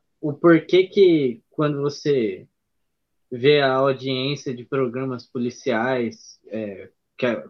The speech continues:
a-, passam na T V e que exploram esse lado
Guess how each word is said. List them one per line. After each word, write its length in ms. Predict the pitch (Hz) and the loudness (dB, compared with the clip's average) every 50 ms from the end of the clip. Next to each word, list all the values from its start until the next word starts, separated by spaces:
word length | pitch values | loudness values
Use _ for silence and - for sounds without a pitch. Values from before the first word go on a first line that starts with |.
| _ - | _ -10
a-, 140 | - 101 - _ _ _ _ _ _ _ _ _ _ _ | -10 -10 -10 _ _ _ _ _ _ _ _ _ _ _
passam 400 | - 151 147 147 - - 151 139 | 4 4 4 4 0 -4 -4 -2
na 140 | 139 135 131 | -2 -2 -2
T 220 | - - 156 131 | 0 0 0 0
V 140 | 110 110 127 | 2 0 0
e 240 | 143 143 127 120 113 | 0 0 -2 -4 -6
que 220 | - - 135 131 | -6 -4 -4 -4
exploram 640 | 127 - _ _ 139 135 135 139 139 131 123 123 123 | -4 -6 _ _ 0 2 4 4 4 2 0 -2 -4
esse 240 | 127 131 - - 139 | -6 -8 -8 -8 -6
lado 420 | 127 117 117 117 120 113 113 | -4 -2 -2 -2 -4 -6 -10